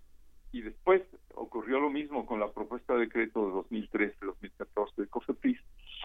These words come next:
ese tipo de, de documentos nos siguen tomando a los ciudadanos como menores de edad, a los que se les dice qué deben hacer, aunque no se les explique por qué. Y ese creo que es el principal problema de lo que fue también el decreto dos mil trece, dos mil catorce.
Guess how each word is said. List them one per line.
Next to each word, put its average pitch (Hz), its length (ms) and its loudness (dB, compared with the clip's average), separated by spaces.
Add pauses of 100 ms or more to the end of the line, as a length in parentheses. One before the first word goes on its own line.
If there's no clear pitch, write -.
(240)
ese 185 160 12
tipo 196 280 10
de, 156 140 12 (180)
de 127 180 2
documentos 143 640 2
nos 120 160 2
siguen 156 260 -2
tomando 131 340 4
a 135 40 6
los 131 140 2
ciudadanos 131 580 8 (680)
como 110 260 -6
menores 127 380 -2
de 135 100 -2
edad, 151 220 -2 (300)
a 117 60 -4
los 113 140 -2 (160)
que 113 200 0 (100)
se 117 80 -6
les 101 260 -6
dice 135 280 -2
qué 131 100 4
deben 127 240 8
hacer, 139 380 6 (880)
aunque 123 360 8
no 139 200 0
se 135 100 -2
les 107 160 -4
explique - 380 -8
por - 200 -4
qué. - 160 -10 (600)
Y 139 220 6
ese 202 260 4
creo 170 220 8
que 165 100 -2
es 151 80 -8
el 147 120 -2
principal 120 480 -4
problema 131 540 -2 (220)
de 104 260 -4
lo 92 200 -2
que - 100 -8
fue 113 220 4
también 101 360 0
el 95 100 -2
decreto - 580 -2
dos 101 200 4
mil 98 160 -2
trece, 104 180 2
dos 92 140 2
mil 98 140 2
catorce. - 380 0